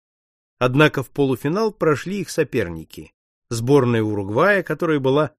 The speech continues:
на тот момент действующим чемпионом мира. В тысяча девятьсот пятьдесят шестом году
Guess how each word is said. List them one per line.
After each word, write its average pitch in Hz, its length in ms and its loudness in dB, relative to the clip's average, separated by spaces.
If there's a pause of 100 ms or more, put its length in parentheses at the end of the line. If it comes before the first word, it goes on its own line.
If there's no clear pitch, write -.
(120)
на 135 140 2
тот 131 240 -2
момент 135 440 2
действующим 135 840 -4
чемпионом 113 760 -2
мира. 82 320 -14 (920)
В - 100 -20
тысяча 196 380 -2
девятьсот 127 420 -2
пятьдесят 123 500 -4
шестом 110 480 -4
году 196 360 -4